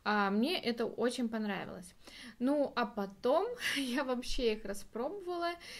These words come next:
и финальный день сегодня, когда я делала на подложку, мне понравилось это всё ещё больше.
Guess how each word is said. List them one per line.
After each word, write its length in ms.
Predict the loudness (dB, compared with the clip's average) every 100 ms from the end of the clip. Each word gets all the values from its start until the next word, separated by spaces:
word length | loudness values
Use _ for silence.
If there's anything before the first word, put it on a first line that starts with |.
| -6
и 200 | 0 2 2
финальный 480 | 0 0 2 0 -2
день 280 | -2 -2 -4
сегодня, 560 | -8 -6 -4 -4 -6
когда 340 | -10 -4 0 0
я 60 |
делала 320 | 0 0 0
на 120 | -2 -2
подложку, 560 | -4 -4 -4 -4 -4
мне 200 | -2 0
понравилось 560 | -2 -2 0 0 -2 -4
это 160 | -10
всё 240 | -10 -6 -6
ещё 300 | -6 -6 -4
больше. 540 | -4 -4 -6 -6 -8